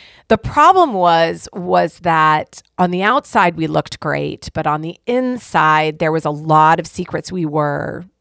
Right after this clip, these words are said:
we were holding on to, secrets that I knew about, but we didn't talk about. Um, so it was like this, these secrets that we, we knew, but couldn't ever name, never could have a conversation around. It was like,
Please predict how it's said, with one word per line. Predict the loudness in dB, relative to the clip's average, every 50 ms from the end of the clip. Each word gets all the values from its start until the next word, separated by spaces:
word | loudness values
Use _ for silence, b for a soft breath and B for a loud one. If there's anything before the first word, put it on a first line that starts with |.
| _ _ _ _ _ _ -20 -18
we | -10 -4 -2 0 0
were | 0 0
holding | -2 0 -2 -2 -2 -2 -4
on | -4 -4 -6 -6
to, | -6 -6 -6 -6 -6 -8
secrets | -8 -8 -8 -4 -2 -4 -4 -4 -2 -2
that | -2 -2 _ _ -4
I | -2 0 0 0 -2
knew | -2 -2 -2 0 0 0
about, | 0 0 2 2 4 4 4 2 0 -4 -10 -14 _
but | 2 4 4 4 4 2 -2 -6 -12 -18
we | -14 -8 -4 -4 -4
didn't | -4 -4 -8 -10 -12
talk | -12 -4 0 0 0 0 -2
about. | -8 -8 -8 -8 -8 -12 _ _ -20 -20 B B B B B B B B B B B -2
Um, | 0 0 0 0
so | -2 -4
it | -4
was | -2 0
like | 0 -2 -2 -2
this, | -6 -6 -6 -8 -14 -18
these | -20 -18 -12 -10 -8 -8 -8
secrets | -8 -8 -6 -4 -4 -4 -2 0
that | 0 0 0 0
we, | -4 -4 -6 -6 -12 -14
we | -10 -8 -8 -6
knew, | -6 -4 0 2 2 2 2 2 0 -2 -2 _ _ _ -6
but | -6 -6 _
couldn't | -4 -4 -4 -4 -4 -6 -6 -4
ever | -4 -4 -4 -6 -8
name, | -8 -8 -8 -8 -10 -8 -6 0
never | 2 2 2 2 2 0 -2 -2
could | -2 -4 -8 -8 -8
have | -4 -2 0 0 0
a | -2
conversation | -4 -4 -6 -4 -4 -4 -6 -4 -4 -6 -4 -4 -4 -2 -2
around. | -2 -2 -2 -4 -4 -8
It | -10
was | -10 -12 -10 -8
like, | -8 -8 -8 -10 -14 -20